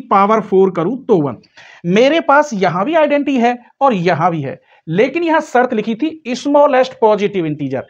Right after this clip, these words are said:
तो इसको नहीं लेंगे, हम इसको लेंगे क्योंकि ये स्मॉलेस्ट है। माइनस वन की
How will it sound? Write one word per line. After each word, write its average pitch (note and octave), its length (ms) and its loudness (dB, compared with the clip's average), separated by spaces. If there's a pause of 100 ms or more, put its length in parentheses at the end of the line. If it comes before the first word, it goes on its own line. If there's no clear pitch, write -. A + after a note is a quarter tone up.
(300)
तो D4 200 0
इसको A#3+ 300 0
नहीं C#4+ 200 2
लेंगे, A#3 400 0 (560)
हम C#4+ 320 0
इसको C#4 300 0
लेंगे D#3 340 0 (320)
क्योंकि D4 240 -2
ये D#4 200 2
स्मॉलेस्ट B3 520 2
है। B3 140 4
माइनस A#3+ 480 2
वन A#3 180 2
की C#4 180 -2